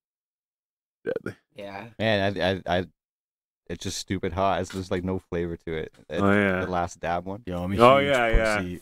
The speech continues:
Speaker 4: I'm a huge pussy with spicy food.
Speaker 1: Oh,
Speaker 4: It's like,
Speaker 1: we're
Speaker 4: I'll have,
Speaker 1: actually
Speaker 4: like, I'll be sweating balls, like, dying on, like, things that I seem to have no problem handling. It fucking
Speaker 1: See, w-,
Speaker 4: sucks.
Speaker 1: my buddy's actually growing <coughs> Carolina Reaper peppers.
Speaker 2: Ooh.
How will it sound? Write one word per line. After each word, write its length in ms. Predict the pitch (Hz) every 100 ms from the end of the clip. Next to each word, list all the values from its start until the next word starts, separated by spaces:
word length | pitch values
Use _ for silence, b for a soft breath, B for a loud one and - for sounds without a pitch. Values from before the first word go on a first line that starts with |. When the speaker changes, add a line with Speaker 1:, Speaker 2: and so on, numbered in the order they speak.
| -
Speaker 4:
I'm 160 | - 95
a 20 | 95
huge 360 | - 104 92
pussy 320 | - 87 - 78
with 120 | 76
spicy 420 | - 69 71 80
food. 220 | - -
Speaker 1:
Oh, 140 | 101 101
Speaker 4:
It's 80 | 101
like, 40 | 104
Speaker 1:
we're 100 | 117
Speaker 4:
I'll 60 | 120
have, 80 |
Speaker 1:
actually 300 | - 131 120 113
Speaker 4:
like, 180 | - _ _ -
I'll 120 | 90
be 120 | 90
sweating 800 | 80 - - 117 104 87 82 90 85
balls, 480 | 85 73 80 82 85
like, 160 | 80 -
dying 360 | 80 90 113
on, 160 | 113 98
like, 180 | 87 -
things 260 | 104 104
that 120 | 101 95
I 20 | - _ _ _ _ _ _ _ _ _ _
seem 260 | - 107 95
to 40 | 92
have 200 | 90 90
no 180 | 90 87
problem 360 | 87 82 80
handling. 420 | 82 80 80 80 78
It 100 | -
fucking 360 | 71 73 -
Speaker 1:
See, 160 | - 107
w-, 220 | 104 104
Speaker 4:
sucks. 300 | - - -
Speaker 1:
my 200 | 95 110
buddy's 340 | 107 107 117 110
actually 300 | 110 - 110
growing 720 | 95 98 101 101 98 95 90 _ -
<coughs> 1200 | 247 - 180 156 - _ _ - - _ - _
Carolina 340 | - 101 95 92
Reaper 260 | 92 107
peppers. 520 | - 110 - 123 127 _ _ _ _ -
Speaker 2:
Ooh. 380 | 110 110 107